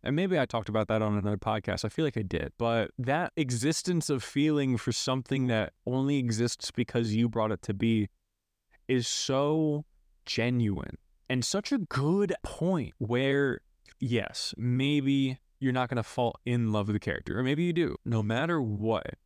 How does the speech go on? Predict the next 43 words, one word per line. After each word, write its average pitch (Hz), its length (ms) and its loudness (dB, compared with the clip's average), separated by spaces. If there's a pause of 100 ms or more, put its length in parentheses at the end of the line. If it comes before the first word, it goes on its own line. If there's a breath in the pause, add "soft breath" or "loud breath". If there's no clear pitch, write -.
(120)
you 107 160 4
gotta 131 420 0
remember 107 680 2
that 101 200 0
a 76 80 -2
character 120 480 -2
can't 110 340 -4
fall 107 280 0
in 101 140 0
love 78 200 -2
with - 180 -6
you - 80 -4 (300)
because 117 280 0
it's 110 140 -2
just - 320 -4
you 127 260 2
making 117 440 0
the 110 80 0
character 104 420 -2
do 80 200 0
that. - 220 -10 (640)
And 120 240 0
that 147 220 0
leads 117 300 0
me 107 160 0
to 113 220 -2
another 156 300 -2
point. - 300 -12 (140)
Back 220 380 -2 (100)
to 156 580 2 (680 soft breath)
the 127 200 0
whole 127 680 2
"we 120 340 2
create 123 580 2
our 113 140 -2
characters 117 440 -2
to 110 100 2
do 107 140 2
exactly 104 420 -2
what 101 140 0
we 107 100 -2
want" 76 240 -6
thing. - 180 -10